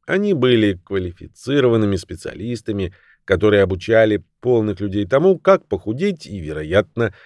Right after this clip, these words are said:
разъясняли нам природу этого расстройства. Неудивительно, что на проблему они смотрели со своей колокольни, и поэтому видели людей, страдавших ожирением,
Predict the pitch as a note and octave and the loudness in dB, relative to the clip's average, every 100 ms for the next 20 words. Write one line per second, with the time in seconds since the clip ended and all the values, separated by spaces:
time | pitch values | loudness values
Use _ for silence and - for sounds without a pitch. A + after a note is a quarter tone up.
0 | - - G2+ E2 E2+ D#2 - G2+ G#2+ A#2 | -12 -2 -2 -2 -8 -14 -10 0 2 2
1 | A2 G#2 G#2+ F#2 B2+ D3 G#2+ F2 E2 D#2 | 2 -2 -4 -4 0 4 4 4 -2 -8
2 | D2+ D#2 F2+ - D#2+ - _ - - _ | -10 -10 -12 -12 -16 -16 _ -20 -20 _
3 | _ _ _ - E2 E2+ D#2 E2 F2 F#2 | _ _ _ -8 -4 -4 -2 -4 0 2
4 | F#2 F2 F#2+ F2+ F#2 G2+ F#2+ G#2 G2+ F#2+ | 2 0 0 -2 2 2 4 2 2 -4
5 | - G#2+ G2+ F2 G#2 F#2+ G2+ G2 F#2 A#2 | -4 -6 -4 -6 -8 -6 -6 -6 -10 -8
6 | G2+ G#2+ C#3 - D3+ D3+ F3 E3 E3 D3 | -4 -4 -6 0 0 2 0 0 -2 -4
7 | G2+ F2 E2+ - F2 F2+ F2 E2+ E2+ F#2+ | -4 -6 -6 -10 -10 -10 -10 -10 -8 -6
8 | B2+ F#3+ E3+ - D3 C#3 C3 B2 - - | 0 0 0 -6 -2 4 4 4 0 -8
9 | G2 A2 A2+ A2 G#2 G2+ | -4 -2 -2 -2 -2 -4